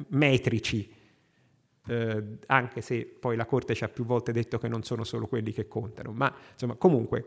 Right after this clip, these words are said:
giorno per giorno l'accertamento della violazione dei parametri metrici.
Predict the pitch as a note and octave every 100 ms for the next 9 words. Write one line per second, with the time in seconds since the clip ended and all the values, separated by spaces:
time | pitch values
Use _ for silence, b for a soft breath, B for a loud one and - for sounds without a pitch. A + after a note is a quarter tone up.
0 | B B B C#3+ A3+ G#3 F#3+ F#3+ F#3 A3
1 | G#3+ G#3 G3+ F#3+ - - - _ _ _
2 | _ _ - _ _ - D3 D3 D#3+ F3
3 | F#3 F#3+ D#3+ D3+ D3 C#3+ D3 C#3 D#3+ D3+
4 | C#3 C3 C3+ C3+ B2 A#2 B2 - -